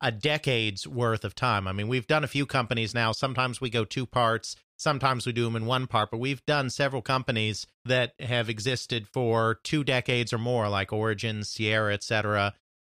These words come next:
and got them done in one or two episodes. But it's just, even though Atari was only around in its original form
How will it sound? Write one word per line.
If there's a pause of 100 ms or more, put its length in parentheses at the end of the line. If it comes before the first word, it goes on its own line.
(140)
and
got
them
done
in
one
or
two
episodes.
But
it's
just,
even
though
Atari
was (180)
only
around
in
its
original
form